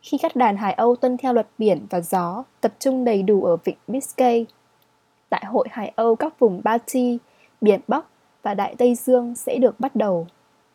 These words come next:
Đó hẳn sẽ là những ngày tươi đẹp. Kenga mơ màng khi nuốt chửng con cá trích thứ ba.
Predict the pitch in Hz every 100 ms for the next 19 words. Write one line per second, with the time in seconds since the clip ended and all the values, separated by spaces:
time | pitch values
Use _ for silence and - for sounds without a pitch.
0 | _ _ _ _ - _ _ _ _ 196
1 | 202 269 190 - 247 226 185 254 226 -
2 | 254 247 226 185 _ _ _ _ _ _
3 | _ - 240 233 240 233 226 233 220 208
4 | 185 180 240 233 277 - 277 160 214 220
5 | 180 - 285 _ 220 185 226 226 226